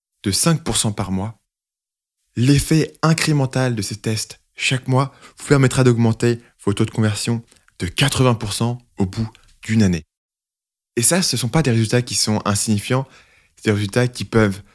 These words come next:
complètement transformer une entreprise. Alors j'espère que cet épisode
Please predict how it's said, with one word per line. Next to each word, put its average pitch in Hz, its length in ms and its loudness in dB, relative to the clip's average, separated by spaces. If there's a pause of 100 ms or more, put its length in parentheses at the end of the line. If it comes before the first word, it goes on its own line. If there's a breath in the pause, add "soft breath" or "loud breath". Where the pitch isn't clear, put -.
(140)
complètement 143 500 -2
transformer 113 760 -2 (120)
une 104 140 0
entreprise. - 560 -4 (480)
Alors 123 160 2
j'espère 170 320 2
que - 60 -8
cet - 140 -6
épisode 123 420 -2